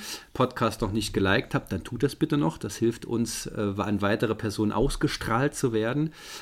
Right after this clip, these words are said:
Und ausstrahlen, ähm, an weitere Personen ausgestrahlt werden geht auch, wenn ihr den ganzen, wenn ihr den Podcast teilt auf Instagram, Facebook und LinkedIn und wo auch immer ihr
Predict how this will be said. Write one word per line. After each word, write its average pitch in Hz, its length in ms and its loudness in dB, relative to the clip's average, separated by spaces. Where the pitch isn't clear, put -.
Und 123 160 2
ausstrahlen, 123 840 4
ähm, 117 400 4
an 117 180 4
weitere 123 260 6
Personen 120 280 4
ausgestrahlt 120 760 2
werden 117 280 4
geht 123 240 2
auch, 110 260 0
wenn 107 120 0
ihr 113 100 0
den 101 140 0
ganzen, 98 540 -2
wenn 95 160 0
ihr 90 60 0
den 92 100 -2
Podcast - 420 -6
teilt 147 280 4
auf - 140 -4
Instagram, 104 500 -4
Facebook 104 480 -2
und 90 440 -2
LinkedIn 107 520 -2
und 95 380 -2
wo 117 120 2
auch 110 200 -4
immer 110 180 -2
ihr 98 360 -2